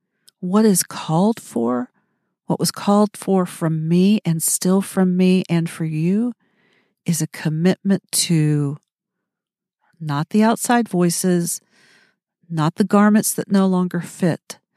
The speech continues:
not the situations that are su-, sucking your soul dry. Where's the commitment?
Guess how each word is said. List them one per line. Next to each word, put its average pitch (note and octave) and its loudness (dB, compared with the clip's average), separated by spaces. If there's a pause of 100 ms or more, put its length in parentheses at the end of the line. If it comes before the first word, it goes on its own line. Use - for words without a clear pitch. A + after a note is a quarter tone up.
(400)
not E3+ 0
the A3+ -4
situations G3+ 0
that E3+ 0
are D#3 0 (320)
su-, - -2 (100)
sucking - 0
your E3+ 0
soul E3 -2
dry. D#3+ -2 (1500)
Where's F3+ 2
the - -4
commitment? E3+ -2